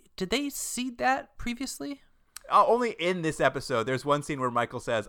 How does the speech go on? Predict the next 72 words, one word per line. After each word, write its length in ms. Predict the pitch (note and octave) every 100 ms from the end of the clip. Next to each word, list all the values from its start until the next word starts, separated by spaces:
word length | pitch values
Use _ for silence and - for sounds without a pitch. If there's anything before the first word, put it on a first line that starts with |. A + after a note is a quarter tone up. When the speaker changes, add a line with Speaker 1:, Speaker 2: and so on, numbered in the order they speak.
| -
Speaker 2:
"I 120 | B2
think 240 | C3 C3
Tina 240 | - C3+ A#2+
has 160 | A2+
a 60 | A2+
crush 300 | - A#2+ G#2
on 120 | A2
me," 140 | G#2+ G#2+
and 160 | A#2
then 140 | A#2 A2+
later 220 | A2+ A2
Tina 220 | - A#2
says, 200 | G#2+ A2
"I 100 | A2+
think 240 | B2 A#2 A#2
Michael 260 | G#2+ G#2+
has 140 | G2+ G#2
a 40 |
crush 260 | - G#2+ -
on 100 | G#2
me," 160 | G2+ - - -
and 120 | B2+
then 80 | B2
you 80 | A#2+
cut 220 | - A2
back 140 | A2 G2+
and 40 |
they're 60 | G#2
like, 140 | G#2
"Should 140 | - A2+
we 120 | A2
have 140 | G#2
sex?" 280 | - G#2+ -
And 80 | G#2
they're 60 | G#2+
like, 140 | -
"Okay." 320 | A2+ - - - _ -
Speaker 1:
What 120 | - D#3
did 120 | D#3
you 80 | D3+
think 220 | D3 C#3
of 100 | A#2+
the 80 | A#2+
gag 420 | A2+ G#2 G#2+ A2+
that 240 | A2 G2+ -
all 180 | A2+
their 140 | A2+ A2
clothing 440 | - A2 G#2 G#2
has, 520 | F#2 F#2+ F2+ F2+ F2 -
um, 480 | F2+ E2+ D#2+ D#2+ E2+ _ -
passwords? 640 | G2+ F2+ D2+ D2+ - - _ _ - C#3
Speaker 2:
Oh, 140 | D3
I 80 | C#3
forgot 280 | - C#3 C3
about 140 | G#2+
that. 100 | G2+
You 80 | G#2+
have 120 | B2+
to, 220 | C3+ A2+ - _ _ _ _ _
<laughs> 420 | D3 - - -
oh 140 | A#2+
man, 220 | A2 G#2+ G2+
that 120 | A#3
was 120 | B3+
actually 420 | B3+ - A3 F#3
very 380 | C3 C#3 C3 B2+
awkward, 520 | A#2 A#2+ C#3+ C#3 C#3
that 200 | C3+ A#2
thing 140 | C3+ B2+
where 80 | A#2
they're 120 | A#2
like, 260 | A2 G#2+